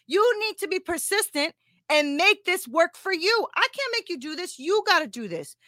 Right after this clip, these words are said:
There's no magic spell. There's no,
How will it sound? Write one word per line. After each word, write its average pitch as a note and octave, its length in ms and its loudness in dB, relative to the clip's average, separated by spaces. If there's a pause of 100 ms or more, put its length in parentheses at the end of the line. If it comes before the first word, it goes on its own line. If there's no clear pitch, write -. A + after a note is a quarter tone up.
(180)
There's E4+ 260 -4
no C#4+ 520 2
magic D4+ 440 -2
spell. C4 420 2
There's B3+ 260 -2
no, C4+ 520 -2